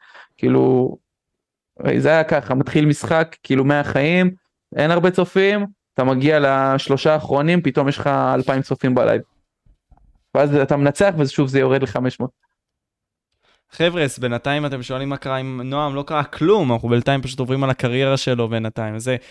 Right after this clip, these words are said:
Speaker 2: כל הסיפור של מאפין, מדברים פשוט על כל הסיפור של הערוץ שלו.
Speaker 1: אתה יכול לקרוא לזה, הכותרת שלו, התבלבלו, המסע של מאפין.
Speaker 2: המסע של מאפין, אחי. שריף, שריף, שריף.
Speaker 1: או המסע של מאפין ביוטיוב או משהו,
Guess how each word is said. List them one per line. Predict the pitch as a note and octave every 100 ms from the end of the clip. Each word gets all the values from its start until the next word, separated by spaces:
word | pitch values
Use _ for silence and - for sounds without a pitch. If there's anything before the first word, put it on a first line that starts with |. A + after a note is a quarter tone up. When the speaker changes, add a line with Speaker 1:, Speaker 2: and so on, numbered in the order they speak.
| _
Speaker 2:
כל | - E3+
הסיפור | E3 F3+ F3 E3
של | F3
מאפין, | F#3 A3 C#3+ A#2+
מדברים | A#2+ A#2+ C3+
פשוט | C3+ C3 C#3
על | C3+
כל | - D3
הסיפור | - B2 C#3 C#3
של | C#3 B2
הערוץ | A#2 A#2+ A2+
שלו. | A2+ G#2+ - _
Speaker 1:
אתה | -
יכול | B2+ D3+
לקרוא | C#3+ C#3
לזה, | C#3 B2+
הכותרת | B2+ - B2+ C#3
שלו, | - B2
התבלבלו, | B2+ A#2+ A#2+ A#2+ C#3+
המסע | D3 C3 C3 - C3+
של | - B2
מאפין. | B2 B2+ A#2+ B2
Speaker 2:
המסע | A#2 A2+ A2 - E2
של | - E2+
מאפין, | D#2+ C#2+ - - -
אחי. | - - - - - - -
שריף, | - - G#2+ F#2+ - -
שריף, | - - G1+ G1+
שריף. | - - -
Speaker 1:
או | - -
המסע | D#3+ - C3+
של | - C3
מאפין | C3+ - C3
ביוטיוב | A#2+ B2 C3+ - D#3
או | -
משהו, | D3+ -